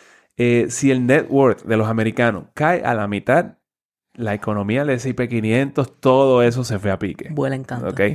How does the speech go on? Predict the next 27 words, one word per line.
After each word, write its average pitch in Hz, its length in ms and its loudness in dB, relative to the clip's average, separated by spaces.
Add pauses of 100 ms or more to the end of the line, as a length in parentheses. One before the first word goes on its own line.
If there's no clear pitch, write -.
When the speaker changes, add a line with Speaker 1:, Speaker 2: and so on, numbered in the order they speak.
(220)
Speaker 2:
Ujú. 165 140 -4
Speaker 1:
En 110 100 -2
Puerto 127 240 2
Rico 196 240 0
nadie 110 220 2
le 110 80 0
importa. - 480 -8 (760)
¿Ok? 82 180 -4 (200)
En 110 200 -2
este 110 240 2
momento. 101 500 0 (180)
¿Y - 80 -16
por 147 240 0
qué 139 100 0
está 143 220 2
bajando 135 380 2
tu 120 100 -2
patrimonio 127 420 2
neto? 151 260 0
Porque 104 280 -8
tu 98 100 -6
deuda 92 260 0
está 95 180 -6
subiendo. 117 560 -4
Speaker 2:
Exactamente. 131 720 -18
Speaker 1:
So, - 260 -4
mientras 110 720 0